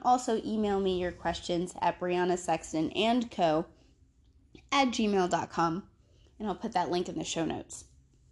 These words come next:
Um, but all the lessons learned,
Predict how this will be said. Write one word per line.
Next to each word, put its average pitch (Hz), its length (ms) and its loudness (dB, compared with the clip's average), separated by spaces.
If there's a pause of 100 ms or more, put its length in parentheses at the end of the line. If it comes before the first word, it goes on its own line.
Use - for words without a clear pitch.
(840)
Um, 185 440 2 (680)
but 196 340 2 (340)
all 277 180 8
the 285 100 6
lessons 254 420 4
learned, 254 720 0